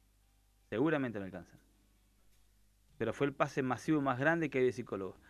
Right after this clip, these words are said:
Y ya me pongo en padre, más allá de conocer la situación o no, yo la, la situación de salud mental la conozco por cuestiones familiares, la, porque tengo cono-, personas que trabajan ahí,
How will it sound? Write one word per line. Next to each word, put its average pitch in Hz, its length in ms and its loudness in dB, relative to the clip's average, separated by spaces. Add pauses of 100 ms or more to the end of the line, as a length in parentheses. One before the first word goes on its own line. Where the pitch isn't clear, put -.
(1300)
Y 156 120 0
ya 214 200 6
me 208 80 4
pongo 180 200 4
en 165 80 -2
padre, 160 420 6
más 120 300 0
allá 123 80 0
de 117 60 0
conocer 113 280 -4
la 113 80 2
situación 113 320 0
o 151 40 4
no, 170 100 6
yo 143 120 2
la, 131 180 6
la 120 100 2
situación 151 300 0
de 185 40 4
salud 175 120 4
mental 170 200 4
la 170 80 4
conozco 143 360 0
por 101 200 -4
cuestiones 113 360 -4
familiares, 117 580 2
la, 107 80 -10 (640)
porque 98 220 -16 (280)
tengo 101 220 -4
cono-, 98 220 -8
personas 107 360 -6
que 98 100 -8
trabajan 123 300 4
ahí, 143 180 0